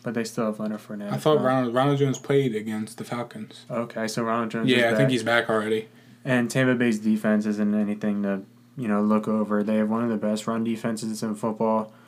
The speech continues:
Speaker 1: It's gonna be pretty, I think it's gonna be a one-sided game.
Speaker 2: Yeah, no, like you said, I mean, I was gonna, you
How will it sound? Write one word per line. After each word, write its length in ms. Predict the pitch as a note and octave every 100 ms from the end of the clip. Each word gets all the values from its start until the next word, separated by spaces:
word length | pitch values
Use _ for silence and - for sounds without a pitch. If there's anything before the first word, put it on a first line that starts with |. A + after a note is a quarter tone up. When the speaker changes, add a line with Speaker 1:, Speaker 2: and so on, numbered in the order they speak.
| - - - - - _ - - -
Speaker 1:
It's 200 | B2+ A#2
gonna 180 | G#2+ G2+
be 120 | G2+
pretty, 380 | - G2+ G2 G2 - - - - C3+ - -
I 120 | C3
think 120 | B2+ B2+
it's 100 | G#2+
gonna 140 | A2+
be 40 |
a 40 | A2
one-sided 400 | G#2 G#2+ G#2 G2
game. 220 | G2 G#2+ - - -
Speaker 2:
Yeah, 200 | D3+ D3+
no, 160 | C#3+ C#3
like 200 | C#3 C3+
you 60 | C#3
said, 220 | D3 B2+
I 160 | B2+
mean, 140 | B2+ B2+
I 120 | C3
was 120 | C3
gonna, 160 | B2 A#2+
you 160 | A#2+